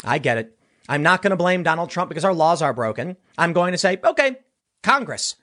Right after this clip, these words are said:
fix them." I'm not gonna, y-, y-, look, you, Joe Biden has no grounds for yelling at Trump about something. Trump's only been in government for th-, for go-, just about four years now. Well, three and a half years. Joe Biden, forty-seven. Okay, how about you do something about this, okay?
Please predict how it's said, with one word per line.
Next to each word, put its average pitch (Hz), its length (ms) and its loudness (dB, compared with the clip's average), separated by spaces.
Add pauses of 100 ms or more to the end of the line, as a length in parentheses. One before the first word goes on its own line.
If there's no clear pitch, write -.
(100)
fix - 260 -2
them." 135 300 -2 (500)
I'm 165 100 -6
not 208 140 2
gonna, 220 180 0
y-, 165 260 -14
y-, 180 60 -6
look, 202 260 0 (480)
you, 220 240 0 (340)
Joe 233 200 4
Biden 226 400 2
has 151 220 -4
no 165 220 0
grounds 143 560 0
for 147 120 0
yelling 160 400 0
at 151 120 -2
Trump 160 320 0
about 131 240 0
something. 135 380 -4 (260)
Trump's 220 240 2
only 226 160 4
been 190 120 2
in 160 140 -2
government 156 400 2
for 143 100 -8
th-, - 280 -14
for 135 240 0
go-, 123 320 -4
just 175 160 0
about - 180 2
four 180 260 2
years 147 280 0
now. 101 160 -6
Well, 254 200 2
three 302 220 -2
and 262 80 4
a 185 40 4
half 165 200 0
years. 110 360 -6 (520)
Joe 202 160 4
Biden, 170 560 0
forty-seven. 196 640 2 (460)
Okay, 151 140 0
how 180 220 4
about 277 320 -2
you 262 220 0
do 202 180 2
something 117 360 -6
about 98 280 -8
this, - 220 -14
okay? 175 320 -4